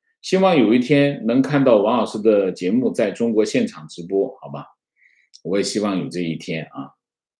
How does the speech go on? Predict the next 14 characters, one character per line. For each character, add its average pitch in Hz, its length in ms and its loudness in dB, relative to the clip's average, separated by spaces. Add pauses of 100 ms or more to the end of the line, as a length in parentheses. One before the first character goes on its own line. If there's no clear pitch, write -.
(1200)
观 165 180 6
点， - 340 2
当 170 200 4
晚 107 200 4
救 143 160 6
灾 131 220 4
没 123 140 6
有 147 100 8
媒 117 160 4
体 82 540 -8
直 110 160 -6
击 120 160 -4
现 120 200 0
场， - 240 -12